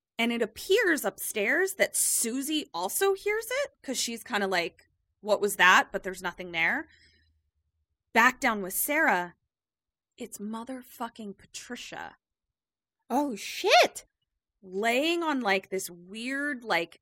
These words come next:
Speaker 1: alcove bench kind of thing in the dark with her head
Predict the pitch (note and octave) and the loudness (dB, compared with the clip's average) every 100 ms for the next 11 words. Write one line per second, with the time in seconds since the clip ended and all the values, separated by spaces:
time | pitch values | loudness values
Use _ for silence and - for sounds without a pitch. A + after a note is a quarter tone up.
0 | - F3+ F#3+ A3+ - C#4 C#4+ D4 D#4 C4 | 4 6 6 0 -4 0 0 0 -2 -8
1 | F#3 - F3 B3+ D#4+ - - _ - D#4+ | -6 -2 0 0 -2 -2 -6 _ 0 2
2 | F4 E4+ - D#4 D#4+ F4 F4 - A#3+ C#4+ | 2 0 -2 -4 -4 -4 -6 -4 0 0
3 | A3+ G3+ F3+ E3 F3 - G#3+ - G#3+ G3+ | 0 4 4 4 0 -6 -8 -6 -8 -8
4 | _ - _ - - C4 D#4 C4+ | _ -20 _ -10 0 4 6 4